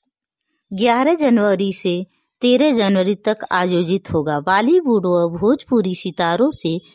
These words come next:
सजेगी शाम, स्थानीय कलाकार मचाएंगे धमाल। गोरखपुर महोत्सव को एक मेगा व्यापार मेले और विभिन्न गतिविधियों और कार्यक्रमों को शामिल करने के लिए डिजाइन किया गया है।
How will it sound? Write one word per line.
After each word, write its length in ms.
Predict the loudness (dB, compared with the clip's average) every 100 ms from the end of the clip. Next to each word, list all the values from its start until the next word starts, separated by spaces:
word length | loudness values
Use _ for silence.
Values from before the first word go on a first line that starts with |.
| _
सजेगी 600 | -4 -4 0 0 0 -2 -6
शाम, 340 | -4 -4 -4 -10 _ _ -8
स्थानीय 540 | -8 -4 0 2 2
कलाकार 680 | 0 0 0 0 -2 -2 -4 -8 _ -6
मचाएंगे 680 | -2 0 4 6 4 2 -2
धमाल। 420 | -6 -6 -6 -10 _ _ _
गोरखपुर 460 | -2 2 2 2 2
महोत्सव 480 | 2 2 -4 -4 -4
को 180 | -2 -2
एक 320 | -2 -2 0 2
मेगा 420 | 0 -2 -4 -4 -8 -8 -2
व्यापार 460 | -2 2 2 4
मेले 400 | 2 2 -2 -6 -10 _ -4
और 140 | -2
विभिन्न 800 | 2 2 4 4 2 -8 _ -2
गतिविधियों 800 | 0 0 0 -2 -2 0 4 4
और 200 | 4 0 0
कार्यक्रमों 600 | -2 -2 -2 0 2 2 2
को 180 | 2 0 0 -8 _
शामिल 380 | -6 0 2 2
करने 420 | 0 -2 0 0 -2
के 180 | -2 -2
लिए 240 | 0 -2
डिजाइन 440 | -2 -2 -2 0 0
किया 320 | -2 -2 -2
गया 180 | -2 -4
है। 180 | -6